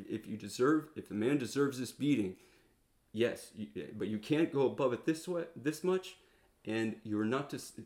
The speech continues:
that brother isn't to suffer humiliation. Okay, he is, he is to be punished, but you're not called to humiliate him. M-, m-, many men in, who opposing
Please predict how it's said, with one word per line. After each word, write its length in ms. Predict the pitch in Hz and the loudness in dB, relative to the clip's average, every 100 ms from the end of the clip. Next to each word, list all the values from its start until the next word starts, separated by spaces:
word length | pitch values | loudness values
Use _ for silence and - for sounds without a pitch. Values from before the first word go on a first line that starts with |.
| - | -8
that 360 | 101 - - | -8 -8 -2
brother 300 | 110 143 101 | 2 2 2
isn't 320 | - 110 113 107 | -2 -2 -2 -4
to 100 | 104 | -4
suffer 460 | - 107 - 92 | -2 -2 -4 -8
humiliation. 800 | - 110 95 95 98 92 - 71 - _ - | -4 -2 0 0 0 0 -4 -14 -18 _ -16
Okay, 280 | - 95 95 - _ | -10 -10 -10 -18 _
he 100 | 104 | 0
is, 200 | 104 107 - 107 | 0 0 -10 -12
he 80 | 107 | -6
is 200 | 107 - | -6 -8
to 120 | - | -10
be 100 | 107 | -8
punished, 460 | - 143 160 160 - - - | -8 -2 -2 -2 -10 -20 -12
but 80 | 98 | -8
you're 120 | 92 | -4
not 440 | 98 139 123 - | 0 0 -2 -10
called 260 | - 117 113 | -6 -4 -6
to 140 | 98 95 | -10 -8
humiliate 580 | 101 107 123 104 98 110 | -4 2 2 2 -2 -8
him. 120 | - - - _ _ _ _ _ 101 | -12 -16 -20 _ _ _ _ _ -6
M-, 160 | 95 - | -6 -6
m-, 140 | 98 - - - | -8 -8 -10 -2
many 360 | 127 139 131 | 0 0 -2
men 360 | 120 135 80 180 - | 0 0 0 -6 -10
in, 200 | 107 92 - _ | -6 -6 -8 _
who 100 | 110 | -4
opposing 760 | 92 - 143 127 - 117 104 | -4 -2 0 0 -2 -2 -4